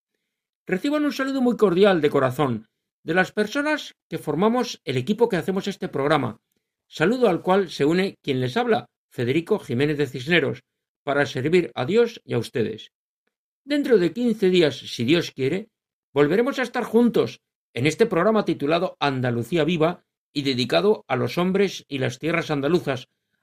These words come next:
a contar todo lo bueno y solo lo bueno que tenemos en Andalucía, a explicar esa presencia cristiana y mariana que tanto bien hace.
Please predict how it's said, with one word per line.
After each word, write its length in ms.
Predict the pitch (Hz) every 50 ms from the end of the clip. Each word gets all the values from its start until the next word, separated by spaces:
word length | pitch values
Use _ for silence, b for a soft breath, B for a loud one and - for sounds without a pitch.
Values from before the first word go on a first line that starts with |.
| _
a 140 | - 156 156
contar 540 | - 170 170 175 - - 262 262 240 - _ -
todo 300 | 233 240 240 240 247 220
lo 140 | 214 196
bueno 360 | 175 175 214 233 220 185 156 -
y 100 | - 147
solo 340 | 127 - - 233 262 240 208
lo 120 | 156 143 139
bueno 380 | 165 180 175 185 196 175 _ -
que 100 | - 131
tenemos 420 | - 131 135 147 170 180 170 -
en 140 | - 131 131
Andalucía, 640 | 127 123 117 110 110 107 - 123 107 104 120 123 _ _ _ _ _ _ _ _ _
a 140 | - - 175
explicar 560 | 180 - - - 202 240 247 294 302 302 - -
esa 340 | - - 311 - 294 277 214
presencia 640 | - 202 190 - 226 240 240 226 214 220 196 185 - -
cristiana 560 | 165 147 139 123 - - 214 226 208 196 170
y 60 | 156
mariana 500 | 139 131 131 143 151 151 160 156 143 131
que 140 | - 131 113
tanto 460 | - - 175 180 185 175 123 - 135
bien 320 | 123 135 139 131 127 127 - -
hace. 380 | 113 107 - - - 90 -